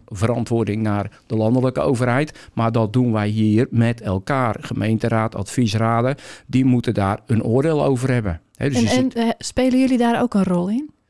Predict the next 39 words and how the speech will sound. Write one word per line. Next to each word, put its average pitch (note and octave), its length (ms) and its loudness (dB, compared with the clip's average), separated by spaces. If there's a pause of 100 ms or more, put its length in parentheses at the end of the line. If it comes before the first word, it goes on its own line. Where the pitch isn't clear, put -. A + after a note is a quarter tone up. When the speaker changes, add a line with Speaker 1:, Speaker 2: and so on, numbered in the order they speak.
(160)
Speaker 1:
Eh, C3+ 260 2
wij C#3+ 220 0
spelen C#3+ 400 0
daar A#2 160 -2
zeker A#2 340 0
een C3 100 2
rol C#3 220 2
in, D#3+ 140 0
hè. B2 160 2
Dus, - 280 -6
ehm, A2 500 -2 (140)
eh, G2 240 -2
als - 640 -6 (120)
wij A2+ 260 -2
spreken A#2+ 440 -2
met G#2+ 340 -2
de G#2 300 -2
Vereniging A2 520 -2
Nederlandse G#2 520 0
Gemeenten, A#2 540 0 (640)
dus G2+ 200 -6
dan G2 200 -2
gaat A2 160 -4
het - 220 -10
hoog A2 360 0
over, C3 360 0
hè. D3 100 0
Dus A2+ 180 -6
dan G#3+ 100 0
Speaker 2:
Ja. F#2+ 140 -2
Speaker 1:
heb G#2+ 180 -6
je G#2+ 100 -2
het - 80 -12
over G#2 220 -2
op G#2 100 -6
een A2+ 60 -2
heel A2 140 -2
ander G#2 240 -2
niveau. A2 460 2